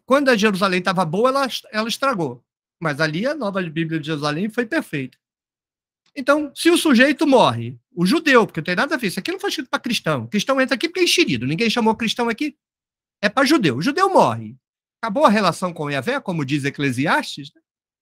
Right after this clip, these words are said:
Pra onde você vai, não tem obra, não tem pensamento, não tem nada, acabou, morreu. Vive agora, come teu pão, bebe teu vinho, ama tua mulher agora, porque depois que você morrer, acabou, não tem mais nada.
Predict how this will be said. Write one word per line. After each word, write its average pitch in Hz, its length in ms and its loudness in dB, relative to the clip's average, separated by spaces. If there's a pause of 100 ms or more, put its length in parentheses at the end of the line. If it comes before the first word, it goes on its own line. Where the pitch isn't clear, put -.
(400)
Pra 160 140 2
onde 160 160 4
você 143 240 0
vai, 151 180 2
não 135 140 0
tem 127 240 -2
obra, 131 360 2
não 123 120 -2
tem 139 140 -4
pensamento, 131 680 -4
não 117 140 -6
tem 120 160 -2
nada, 143 360 0
acabou, 143 560 0
morreu. 143 480 2 (1600)
Vive 170 240 6
agora, 156 360 4
come 160 240 0
teu 135 160 -2
pão, 175 360 2
bebe 139 200 -2
teu 120 220 -6
vinho, 147 360 0
ama 165 220 2
tua 139 140 -6
mulher 131 280 0
agora, 147 380 4
porque - 200 -8
depois 147 240 -6
que - 40 -12
você 165 60 -6
morrer, 143 220 0
acabou, 160 340 -2
não 143 80 -4
tem 127 100 -8
mais 135 140 -4
nada. 202 260 -2